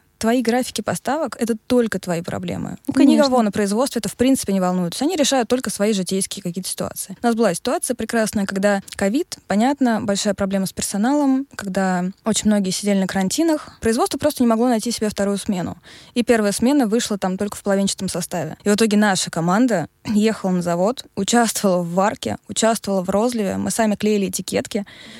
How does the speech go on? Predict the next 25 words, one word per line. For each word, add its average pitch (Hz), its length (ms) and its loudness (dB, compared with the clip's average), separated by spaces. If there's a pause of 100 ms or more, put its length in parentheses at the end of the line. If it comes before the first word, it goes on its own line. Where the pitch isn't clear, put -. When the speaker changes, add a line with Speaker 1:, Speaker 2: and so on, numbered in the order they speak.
(160)
Speaker 1:
мы 220 100 0
сами 233 200 4
упаковывали 202 420 0
в - 60 -8
коробки. 208 420 0
Никита 220 420 0
даже 233 220 2
ночевал 214 260 2
на 220 140 4
заводе. 185 640 0 (120)
Никита, 214 280 -2
мой 190 100 2
партнер 196 340 -2
по - 100 -6
лимонаду, 208 420 0
даже 233 240 0
ночевал 208 240 0
на 202 140 2
заводе. 240 540 0
Ему 202 180 0
там 196 160 2
выделили 190 340 2
диванчик 185 500 0
в 175 40 -4
бытовке, 226 540 0